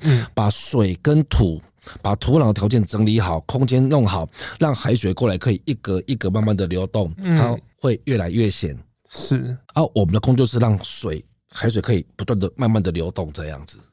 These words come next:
Speaker 1: 哦，
Speaker 2: 对。
Speaker 1: 所以这个就是所谓照顾盐田。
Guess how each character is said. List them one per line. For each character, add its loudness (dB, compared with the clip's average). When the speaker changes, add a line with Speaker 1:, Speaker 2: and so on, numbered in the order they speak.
Speaker 1:
哦， 2
Speaker 2:
对。 4
Speaker 1:
所 4
以 6
这 0
个 4
就 4
是 0
所 -2
谓 2
照 2
顾 0
盐 -4
田。 -6